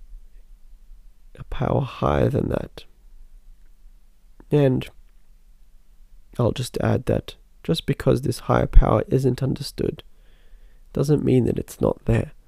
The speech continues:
That's called humility. <laughs> Just because something is not understood doesn't mean it's not there. It just means it's not understood. So if this higher power,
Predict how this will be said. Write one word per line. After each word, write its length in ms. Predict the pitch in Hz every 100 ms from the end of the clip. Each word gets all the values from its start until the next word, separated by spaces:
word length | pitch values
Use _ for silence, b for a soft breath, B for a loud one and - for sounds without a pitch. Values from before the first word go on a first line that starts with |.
| - - - - - - - - -
That's 220 | - 139
called 280 | - - -
humility. 800 | 143 - - - - - - - - B B B - -
<laughs> 600 | 139 147 160 156 - -
Just 160 | 135
because 320 | 143 - -
something 520 | - - 151 - 170 117
is 120 | 127
not 180 | 120 131
understood 520 | 135 120 - 135 147 B B B B B -
doesn't 400 | 170 143 - 123
mean 220 | 120 117
it's 180 | - 113
not 220 | - -
there. 340 | 107 - 131 - -
It 100 | 151 -
just 220 | 131 -
means 240 | 120 101
it's 180 | - -
not 160 | - -
understood. 520 | - - - - - - - - - b b b b
So 160 | - 50
if 200 | - -
this 180 | 120 -
higher 260 | 147 -
power, 500 | - 131 127 117 131